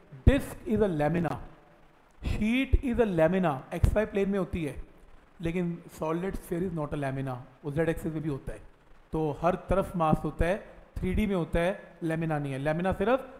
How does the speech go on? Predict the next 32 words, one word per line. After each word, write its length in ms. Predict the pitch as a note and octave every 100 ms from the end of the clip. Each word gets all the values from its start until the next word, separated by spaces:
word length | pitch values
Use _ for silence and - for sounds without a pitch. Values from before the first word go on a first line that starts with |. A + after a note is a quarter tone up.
| -
sheets 340 | - B3+ C4
को 80 | -
lamina 320 | A3+ F#3+ F#3
बोलते 320 | D#3+ C#3+ - -
हैं, 160 | - - - - C#3+
disk 320 | B3+ - A#3+
can 180 | G#3 G3+
be 80 |
lamina। 320 | F3 C3+ A#2+ - - - - _ _ _ _ _
तो 60 | E3
rod 540 | D#3+ F3+ E3+ F3+ G#3
पे 60 | A#3+
भी 80 | B3+
नहीं 100 | A#3+
लगती 320 | G3+ F#3 D#3
है, 100 | A#2 - - - -
तो 60 | F3+
बस 200 | F#3+ -
ये 240 | G3 G#3 -
sheet 320 | - F#3 -
पे 60 | D3+
लगती 280 | B2 - B2+
है 120 | C3
या 60 |
disc 240 | D3+ F3 -
पे 60 |
लगती 260 | C3 A2 -
है। 140 | - - - - - - - - - -
clear 220 | F3 F3
है 60 | F3+
यहाँ 140 | E3+
तक? 180 | F3+